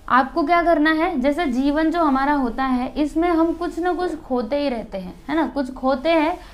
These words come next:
जैसे समझिए, हम, आपने भी ये अनुभव किया होगा, अगर हमारी कोई चीज़ खोती है तो हमको उसके बदले में उससे भी अच्छी चीज़ मिल जाती है, है ना। तो यहाँ पे कवि जी क्या कह रहे हैं कि "कुछ खोकर कुछ पाकर देख", यानी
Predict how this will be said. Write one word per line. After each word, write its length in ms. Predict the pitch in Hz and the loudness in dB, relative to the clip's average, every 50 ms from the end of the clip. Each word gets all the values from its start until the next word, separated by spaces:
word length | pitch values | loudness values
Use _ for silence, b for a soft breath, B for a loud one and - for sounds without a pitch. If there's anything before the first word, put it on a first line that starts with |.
| B B B - | B B B 2
जैसे 160 | 277 320 302 | 2 2 2
समझिए, 360 | 311 285 269 277 262 302 320 | 2 0 0 0 0 0 0
हम, 400 | 311 285 254 247 254 262 254 - - | 2 2 4 4 2 2 0 -2 -2
आपने 260 | 262 254 262 277 311 | -2 0 2 0 0
भी 100 | 311 339 | 0 2
ये 80 | 349 349 | 4 4
अनुभव 360 | 320 285 262 262 262 277 285 | 4 4 4 4 6 6 4
किया 200 | - - 254 254 | 4 0 0 0
होगा, 220 | 240 220 226 262 277 | 2 2 2 2 4
अगर 380 | 277 277 277 254 320 339 349 | 4 2 2 4 4 4 4
हमारी 400 | 349 320 277 269 269 277 294 320 | 4 2 2 2 2 0 0 -2
कोई 240 | 311 - 285 302 294 | -2 -2 -2 -2 -2
चीज़ 260 | 294 320 320 320 - | -2 -4 -8 -8 -8
खोती 420 | - - 254 240 220 226 262 254 247 | -10 -6 -4 -4 -4 -2 -2 0 0
है 120 | - 262 | 0 -2
तो 100 | 247 247 | -2 -2
हमको 300 | 233 240 247 - 311 294 | -2 -2 0 0 0 -2
उसके 300 | 254 240 - - 285 285 | -2 -4 -6 -4 -4 -2
बदले 280 | 254 254 226 220 262 269 | -2 -2 -2 -2 -2 0
में 120 | 285 302 | 0 0
उससे 360 | 269 254 254 - - - 339 | -2 -4 -10 -10 -8 -6 -4
भी 100 | 285 349 | 0 2
अच्छी 260 | 330 302 311 - 294 | 2 0 0 -2 -8
चीज़ 220 | 254 254 285 277 254 | -6 -4 -2 0 2
मिल 220 | 254 233 220 214 214 | 2 2 2 -2 -6
जाती 280 | 220 240 - - 220 | -6 -8 -10 -10 -8
है, 80 | 220 233 | -4 -2
है 80 | 285 | 0
ना। 180 | 359 381 294 - - B B B B B B B B B | 2 2 0 -2 -4 B B B B B B B B B
तो 60 | 254 262 | -2 2
यहाँ 260 | 285 302 311 330 349 | 4 4 6 4 4
पे 120 | 359 359 | 2 2
कवि 220 | 302 349 339 349 330 | 2 2 2 2 0
जी 120 | 330 320 | -2 0
क्या 160 | 339 330 330 | 2 2 4
कह 140 | 302 311 277 | 6 4 4
रहे 100 | 254 262 | 4 4
हैं 80 | 302 294 | 0 0
कि 100 | 349 330 | -2 -6
"कुछ 300 | - 349 392 381 370 381 | -4 -6 -6 -6 -6 -8
खोकर 560 | - - - 277 269 277 262 - 330 339 339 | -8 0 2 2 4 4 4 4 2 2 2
कुछ 200 | 339 349 302 - | -2 -6 -8 -8
पाकर 560 | - - - 247 240 240 226 - 302 302 269 | -12 -2 2 2 2 2 0 0 0 0 2
देख", 260 | 247 247 190 - B B B B B B 226 | 2 0 0 -2 B B B B B B -2
यानी 280 | 247 247 285 349 403 | 0 2 2 2 2